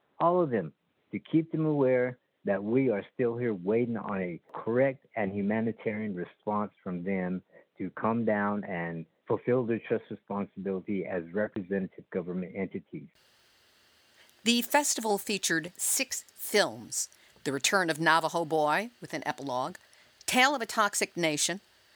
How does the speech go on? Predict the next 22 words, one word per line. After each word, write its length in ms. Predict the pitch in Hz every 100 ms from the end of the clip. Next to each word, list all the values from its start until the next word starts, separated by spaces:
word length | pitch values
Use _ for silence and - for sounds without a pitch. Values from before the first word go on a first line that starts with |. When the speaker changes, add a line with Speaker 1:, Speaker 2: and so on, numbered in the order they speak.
| _
Speaker 2:
From 240 | - 196
Radioactive 680 | 202 240 240 226 214 - 208
Minds 420 | 202 190 190 196
to 140 | - 175
Radioactive 680 | 165 165 170 160 160 170 175
Methods, 500 | 196 - 131 - - _ _ _ _ _ _ _ _ -
from 180 | 208 190
the 80 |
Sierra 440 | 180 220 208 254 254
Club, 360 | - 170 160 160 _ -
Too 180 | - 269
Precious 480 | - 233 - 208 -
to 120 | 214
Mine, 400 | 202 185 135 98 - - -
about 380 | 165 175 175 -
the 180 | 180 170
watershed 680 | 165 185 180 180 202 175 170
area 380 | 175 165 165 160
around 520 | 170 165 180 180 190
the 80 | 170
Grand 320 | 156 156 143
Canyon, 460 | - 143 135 143 214